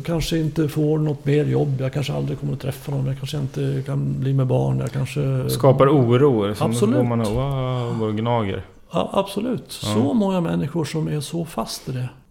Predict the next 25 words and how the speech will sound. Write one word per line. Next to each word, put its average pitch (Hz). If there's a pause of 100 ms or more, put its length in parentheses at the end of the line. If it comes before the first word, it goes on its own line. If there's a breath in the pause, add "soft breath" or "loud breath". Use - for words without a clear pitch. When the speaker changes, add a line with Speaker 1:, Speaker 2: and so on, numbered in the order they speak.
(100)
Speaker 1:
Och, 160
och 160
det 165
gör 170
oss 156
verkligen 156
sjuka. 151 (400)
Det 147
är 156
en 156
tankarnas 170
terrorism. 156 (480 soft breath)
Speaker 2:
Mm, 110 (120)
Speaker 1:
Vi 113
Speaker 2:
mm. 113
Speaker 1:
terroriseras 165
av 170
våra 147
egna 156
tankar. 156
Det 131
är -
det 180
största 170
problemet. 151